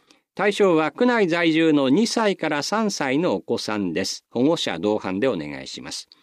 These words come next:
定員は先着順で、それぞれの時間帯八組です。申し込み、十一月二十二日月曜日から受け付けます。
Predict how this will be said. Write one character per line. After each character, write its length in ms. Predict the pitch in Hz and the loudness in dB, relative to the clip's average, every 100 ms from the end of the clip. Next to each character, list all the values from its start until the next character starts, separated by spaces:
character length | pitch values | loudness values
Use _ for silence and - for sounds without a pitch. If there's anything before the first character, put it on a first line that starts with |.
| _ _ | _ _
定 160 | - 214 | -2 2
員 260 | 208 190 156 | 2 2 0
は 180 | 165 - _ _ | -2 -6 _ _
先 320 | - 185 214 | -6 -2 -2
着 340 | 208 202 - 180 | -2 -4 0 0
順 320 | 170 160 147 | 2 2 2
で、 200 | 160 156 | 0 0
そ 100 | 151 | -2
れ 120 | 143 | 0
ぞ 80 | 131 | 0
れ 100 | 107 | 0
の 120 | 90 | -2
時 160 | 85 85 | -6 -6
間 280 | 107 101 98 - | -4 -4 -6 -6
帯 200 | 95 90 | -4 -4
八 360 | - 131 - - | -6 -8 -8 -2
組 280 | 247 202 | 0 0
で 100 | 98 | -2
す。 220 | - - _ _ _ _ _ _ _ _ | -4 -8 _ _ _ _ _ _ _ _
申 240 | 131 160 | -2 0
し 60 | 165 | 0
込 120 | 156 | 0
み、 120 | 147 120 | 2 2
十 240 | 151 226 | 2 0
一 200 | 220 214 | 0 0
月 280 | 202 190 175 | 0 -2 0
二 200 | 208 214 | 2 2
十 320 | 170 127 95 | 2 2 0
二 220 | 87 107 | 0 4
日 320 | 151 151 156 101 | 4 4 -2 0
月 320 | 120 - 170 | -2 -2 0
曜 240 | 160 151 | 2 2
日 100 | 110 | 0
か 140 | 101 165 | -4 -4
ら 100 | 98 | -6
受 240 | 80 80 | -6 -8
け 60 | - | -8
付 180 | - - | -10 -8
け 60 | |
ま 120 | 135 | -8
す。 140 | - | -12